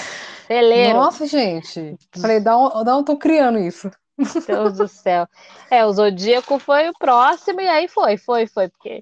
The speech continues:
Speaker 2: Aí, gente, só ladeira abaixo, né? É, serial killer, assim, assim, a lista é muito grande, não dá nem pra falar, porque são muitos. E, e é nesse período, dos anos sessenta aos anos oitenta, mais pro fim dos anos oitenta, assim, né?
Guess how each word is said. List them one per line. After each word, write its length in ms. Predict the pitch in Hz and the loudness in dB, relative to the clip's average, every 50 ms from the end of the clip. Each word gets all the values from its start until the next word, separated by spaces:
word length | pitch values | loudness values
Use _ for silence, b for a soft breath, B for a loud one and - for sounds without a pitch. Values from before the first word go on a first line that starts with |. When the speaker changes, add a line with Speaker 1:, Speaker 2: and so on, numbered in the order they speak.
| - | -14
Speaker 2:
Aí, 220 | 180 190 170 165 170 | -12 -10 -10 -10 -10
gente, 340 | 175 180 143 139 - - _ | -10 -10 -12 -14 -16 -20 _
só 200 | _ - 220 233 | _ -4 -4 -2
ladeira 320 | 233 226 214 226 220 240 | -2 -4 -4 -4 -4 -4
abaixo, 340 | 233 196 147 143 143 - - | -4 -4 -6 -8 -8 -10 -12
né? 540 | 156 160 156 147 147 147 147 147 147 147 147 | -10 -8 -8 -6 -6 -6 -6 -6 -6 -6 -8
É, 40 | - | -8
serial 320 | - - 185 185 175 175 | -6 -4 -2 -2 -2 -2
killer, 380 | - - - 196 202 202 190 190 | -4 -6 -6 -6 -4 -4 -4 -4
assim, 640 | 185 - - 226 226 226 214 202 190 180 170 165 170 - | -6 -6 -6 -6 -4 -4 -4 -6 -6 -8 -10 -12 -14 -14
assim, 200 | 180 - - 202 | -14 -10 -8 -6
a 80 | 180 | -4
lista 300 | 175 185 214 226 - - | -4 -4 -4 -6 -6 -6
é 60 | 240 | -6
muito 120 | 233 254 - - | -6 -6 -4 -2
grande, 340 | 247 208 175 156 143 147 | 0 2 2 0 -2 -6
não 80 | 151 156 | -10 -8
dá 80 | 160 165 | -8 -6
nem 100 | 185 196 | -6 -8
pra 120 | - 247 | -8 -8
falar, 280 | - - 294 294 226 180 | -8 -6 -4 -4 -4 -6
porque 580 | - - 160 _ _ 170 165 156 151 143 - 156 | -8 -12 -20 _ _ -8 -6 -6 -6 -8 -12 -12
são 160 | - - 160 | -12 -10 -8
muitos. 540 | 190 220 269 285 226 180 160 - - 147 143 _ | -6 -4 -4 -4 -4 -4 -6 -10 -16 -18 -14 _
E, 460 | 160 160 165 160 160 160 170 170 170 | -6 -6 -6 -6 -4 -6 -6 -4 -2
e 60 | 175 | 0
é 80 | 175 180 | 0 2
nesse 240 | 185 190 196 - - | 0 0 -2 -2 -2
período, 320 | 285 302 254 220 170 160 | -2 0 2 0 0 -2
dos 160 | 165 165 165 | -4 -4 -2
anos 140 | 185 190 190 | -2 -2 -2
sessenta 440 | - 202 196 - 214 220 247 254 254 | -2 -4 -4 -4 -6 -6 -6 -6 -6
aos 100 | 247 226 | -6 -6
anos 220 | 226 226 226 214 | -6 -6 -6 -6
oitenta, 500 | 214 196 190 - 180 180 208 240 - 196 | -6 -6 -6 -6 -8 -8 -8 -8 -10 -10
mais 280 | 156 160 165 165 160 - _ _ | -10 -10 -10 -12 -12 -14 _ _
pro 100 | - 156 | -18 -16
fim 120 | - 170 | -14 -14
dos 120 | 165 151 165 | -14 -12 -12
anos 220 | 165 160 160 151 - _ | -12 -12 -14 -16 -16 _
oitenta, 440 | 156 147 147 - 156 165 185 175 170 | -14 -12 -10 -10 -10 -8 -8 -10 -12
assim, 180 | - - 214 240 | -12 -12 -12 -10
né? 160 | 254 233 240 | -10 -10 -12